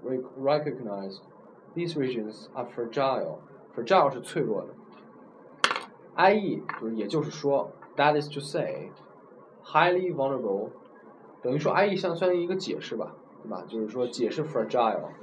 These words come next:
也就是说，which means highly vulnerable to abnormal pressures。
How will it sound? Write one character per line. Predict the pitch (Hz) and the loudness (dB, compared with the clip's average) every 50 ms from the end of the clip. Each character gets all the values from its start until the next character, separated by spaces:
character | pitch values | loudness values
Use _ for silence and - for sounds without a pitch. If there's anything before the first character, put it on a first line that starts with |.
| - - | -12 -8
也 | 117 113 | -6 -4
就 | 113 175 170 | -2 -2 -2
是 | 147 131 | -2 -2
说， | 123 - 160 170 - - - - - - - - - - - - - - - - - - - | -4 0 2 2 2 2 -2 -10 -18 -20 -20 -20 -20 -20 -20 -20 -20 -20 -20 -20 -14 -4 0
which | 143 156 156 - 160 | 2 2 2 2 0
means | 170 185 170 - - - - - - - - - - - - - - - - - - - - - - - - | 0 0 0 0 -4 -8 -10 -10 -12 -14 -18 -20 -20 -20 -20 -20 -20 -20 -20 -20 -20 -20 -20 -20 -16 -4 2
highly | 135 147 170 180 190 202 208 202 196 175 | 4 6 6 6 6 4 2 0 -2 2
vulnerable | 143 139 143 143 131 113 107 101 104 101 107 110 - | 2 4 4 2 2 2 2 2 2 0 -2 -6 -6
to | 120 117 - | -6 -4 -4
abnormal | - 131 127 127 135 143 147 147 143 139 135 131 - | -2 -2 -2 -2 -2 0 0 0 0 -2 -4 -4 -4
pressures。 | 117 101 95 - - 82 80 - - | -6 -6 -6 -6 -10 -10 -12 -14 -14